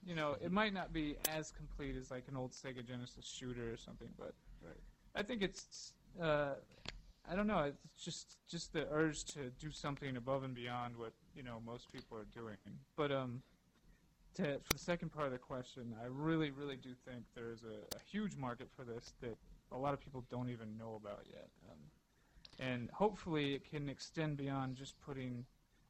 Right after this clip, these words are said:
Speaker 1: ads, you know, on your page and it, before the game loads. I'm not terribly crazy about making money through advertising. Um, we do it now just because that's the only type of income we can make off Flash games. But, uh,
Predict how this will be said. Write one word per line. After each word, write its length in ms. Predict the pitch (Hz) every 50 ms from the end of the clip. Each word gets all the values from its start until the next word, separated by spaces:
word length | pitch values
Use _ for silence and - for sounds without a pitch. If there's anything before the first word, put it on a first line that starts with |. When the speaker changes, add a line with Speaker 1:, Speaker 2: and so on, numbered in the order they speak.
| _ - -
Speaker 1:
ads, 640 | 139 143 139 135 135 135 131 127 127 - - - - -
you 80 | 127
know, 340 | 123 120 117 120 120 117 117 - 123
on 160 | 127 131 131
your 120 | 123 120
page 500 | - - - 139 135 127 127 127 120 -
and 100 | 127 123
it, 80 | 123 120 - - 135
before 300 | 135 - - - 139 131
the 80 | 123 123
game 320 | 117 127 127 127 123 123
loads. 280 | 120 120 117 117 117 - 127 135
I'm 100 | 151 147
not 200 | 147 139 135 - -
terribly 500 | - - - 156 151 147 143 135 135 131
crazy 540 | 127 - - - 135 127 131 127 127 127 120
about 420 | 117 107 117 117 117 120 113 - - _ _ -
making 380 | 123 123 - 123 - - 123 120
money 300 | 117 117 117 117 113 117 - -
through 160 | 123 113 107
advertising. 840 | 110 110 113 120 127 123 - 139 139 139 135 135 139 143 135 131 135 - - - - - - - - - -
Um, 260 | - - 120 - 131 151 -
we 120 | 151 151 143
do 180 | 151 165 156
it 100 | 143 107 139
now 320 | 143 147 151 147 143 135
just 220 | 127 135 135 - -
because 440 | 139 - - 139 131 123 120 123 - -
that's 420 | 131 127 117 - - - - - - - - -
the 100 | 120 117
only 280 | 120 120 120 113 113
type 220 | 107 - 127 117 117 127
of 80 | 113
income 300 | 113 117 117 - - 120 117
we 100 | 113 117
can 180 | - 123 113 107
make 160 | 107 110 - -
off 140 | 127 135 135 -
Flash 200 | - 165 160 165 160 -
games. 380 | - 170 175 175 175 170 - - - -
But, 140 | 139 135
uh, 300 | 135 131 127 127 127 127